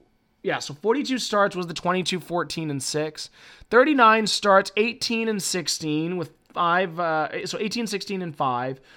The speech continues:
with a two fifty-three goals against,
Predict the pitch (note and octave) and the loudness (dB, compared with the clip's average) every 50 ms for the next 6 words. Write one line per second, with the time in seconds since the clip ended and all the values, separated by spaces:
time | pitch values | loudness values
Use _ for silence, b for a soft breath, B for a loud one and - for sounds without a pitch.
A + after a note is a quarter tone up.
0 | b b b F#3 G3 G3 F#3+ - - - D4 E4 F#4+ F#4+ - - G4 F4 - - | b b b 2 2 2 2 2 0 4 6 6 6 6 6 4 2 2 2 2
1 | - F4+ E4 - - - C4+ C#4 C#4 C#4 C#4 C4+ G3+ G3+ A3+ A3+ A#3 A3+ F#3+ A3+ | 2 2 2 2 2 2 4 6 6 6 4 4 6 8 10 10 10 10 8 4
2 | G#3+ E3+ D#3+ F#3 F3+ E3+ E3+ E3 E3+ D#3+ - - - - | 2 4 4 6 6 6 6 4 4 2 -2 -4 -6 -8